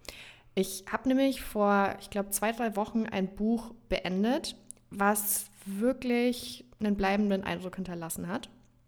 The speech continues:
Und ich glaub, das passt tatsächlich auch zu unserem Deep Dive-Thema, aber dazu dann später mehr. Und zwar handelt es sich um das Buch viertausend Wochen von Oliver Burkeman. Ich hab das auf Englisch gelesen. Dreimal darfst du raten, <laughs> wie der englische Titel heißt.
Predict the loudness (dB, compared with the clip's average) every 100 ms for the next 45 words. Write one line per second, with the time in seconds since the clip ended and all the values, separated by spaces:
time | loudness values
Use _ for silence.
0 | _ _ -14 -6 -6 -2 -2 -2 -4 -4
1 | -4 -6 -6 -6 -6 -8 -4 -2 -2 -4
2 | -8 -10 -12 -10 -8 -4 -4 -2 -2 -2
3 | -2 -6 -8 -8 -6 -6 -6 -6 -8 -6
4 | -8 -8 -12 -14 -14 -16 -18 4 6 8
5 | 6 0 -8 -6 0 2 2 0 0 -2
6 | -2 2 2 2 0 -2 -2 -2 -6 -4
7 | -4 0 0 0 -2 -6 -2 -2 -2 -2
8 | -2 0 0 2 0 0 -2 -2 -4 -4
9 | -2 -2 -4 -16 -20 -20 -12 -4 -2 0
10 | 0 0 0 0 0 -2 0 2 4 4
11 | 0 -8 -18 -18 -10 -8 -6 -8 -8 -8
12 | -6 -6 -6 -8 -8 -6 -6 -6 -6 -6
13 | -8 -8 -8 -8 -10 -8 -4